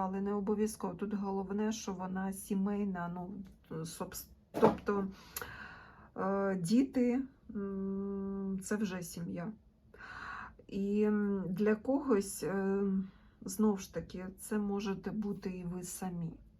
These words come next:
в цій ситуації, коли ви просто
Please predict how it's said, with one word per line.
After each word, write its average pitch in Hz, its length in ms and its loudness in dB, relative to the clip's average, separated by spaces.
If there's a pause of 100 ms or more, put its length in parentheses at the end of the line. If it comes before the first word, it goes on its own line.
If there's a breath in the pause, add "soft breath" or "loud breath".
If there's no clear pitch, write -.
(280)
в - 60 -20
цій 156 260 -8
ситуації, 165 920 -6 (880 loud breath)
коли 208 600 2
ви 196 300 -2
просто 196 720 -4